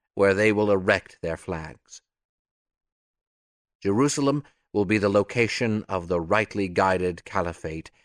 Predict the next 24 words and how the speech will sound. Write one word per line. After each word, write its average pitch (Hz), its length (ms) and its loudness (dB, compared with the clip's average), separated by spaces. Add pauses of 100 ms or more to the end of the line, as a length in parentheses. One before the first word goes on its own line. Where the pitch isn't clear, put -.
(180)
and 92 140 -2
the 90 80 -2
center 113 480 -2
of 87 140 -2
Islamic 92 520 -4
rule, 85 440 -10 (540)
which 107 260 -2
will 104 140 0
be 98 180 -2
headed 85 460 -4
by 85 320 0
Imam 117 480 2
al-Mahdi. 95 720 -2 (2000)
Also, 110 720 2
as 92 320 -2
we 85 180 -6
just 90 420 -2
saw 87 420 0
in 85 240 -6
the 80 140 -10
previous 85 540 -6
section, - 580 -6 (560)
the 90 140 0
Mahdi 127 560 -2